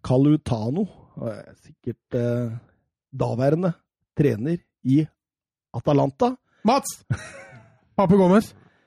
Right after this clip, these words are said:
Speaker 1: Helt riktig, Mats. Helt riktig. Nå er det sterk. Vi måtte komme til Atalanta. Jeg
Speaker 2: Ja, ja, men
Speaker 1: regnet
Speaker 2: jeg,
Speaker 1: med
Speaker 2: jeg
Speaker 1: det.
Speaker 2: var faktisk inne på Papu Gomez tidlig der,
Speaker 1: Du
Speaker 2: men så
Speaker 1: var
Speaker 2: tenk-,
Speaker 1: det?
Speaker 2: jeg husker ikke hvor han var før Atlanta.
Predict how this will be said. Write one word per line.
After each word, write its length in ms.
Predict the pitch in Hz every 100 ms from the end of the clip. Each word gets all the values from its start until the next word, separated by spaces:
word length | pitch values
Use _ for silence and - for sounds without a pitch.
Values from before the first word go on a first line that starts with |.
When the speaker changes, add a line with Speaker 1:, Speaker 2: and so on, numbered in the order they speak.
| _ - _ _
Speaker 1:
Helt 240 | - - -
riktig, 260 | - -
Mats. 340 | - - - - -
Helt 260 | - 139 127
riktig. 300 | 127 - 120
Nå 80 | 123
er 120 | 117
det 80 | -
sterk. 360 | - - - - - - - - _ _ _ _ _ -
Vi 40 |
måtte 240 | 156 151 190
komme 300 | 190 147 143
til 80 | 156
Atalanta. 540 | 151 156 143 135 160
Jeg 80 | 170
Speaker 2:
Ja, 40 | 170
ja, 40 |
men 140 | 170 175
Speaker 1:
regnet 140 | 151
Speaker 2:
jeg, 120 | 165 170
Speaker 1:
med 80 |
Speaker 2:
jeg 80 | 165
Speaker 1:
det. 140 | 165 170
Speaker 2:
var 120 | 269
faktisk 300 | 302 - 240
inne 140 | 220 214
på 60 |
Papu 220 | 202 185 196
Gomez 320 | 185 170 196 -
tidlig 160 | 170
der, 200 | 156 208
Speaker 1:
Du 100 | 165
Speaker 2:
men 20 | 160
så 100 | 127
Speaker 1:
var 100 | 120
Speaker 2:
tenk-, 200 | 175 262
Speaker 1:
det? 120 | 208 _
Speaker 2:
jeg 140 | 214
husker 220 | 208 - 170
ikke 180 | 175 196
hvor 200 | 185 202 185
han 80 | 175
var 120 | 165
før 260 | - 151 160
Atlanta. 360 | 147 160 -